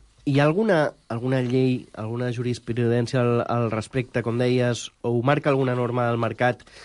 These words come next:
que, per exemple, i que, per seguir l'exemple d'abans, i un petó i una abraçada cap a tot el gremi de, de videoclubs. <laughs> Però, per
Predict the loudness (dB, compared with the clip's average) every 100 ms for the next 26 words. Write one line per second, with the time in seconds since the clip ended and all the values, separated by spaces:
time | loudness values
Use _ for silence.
0 | -20 -20 -20 _ -4 0 0 2 2 2
1 | 0 -2 -4 -2 -2 -2 -6 -6 -6 -2
2 | 0 2 2 2 0 2 2 4 2 2
3 | 2 2 2 0 -4 -8 -6 -2 0 0
4 | 0 0 -2 -2 -2 -2 0 0 0 0
5 | 2 2 2 0 -2 0 0 0 0 0
6 | 2 2 2 2 0 -2 0 0 0 0
7 | -2 -2 -8 -10 -18 -16 -4 -2 -2 -2
8 | -4 -2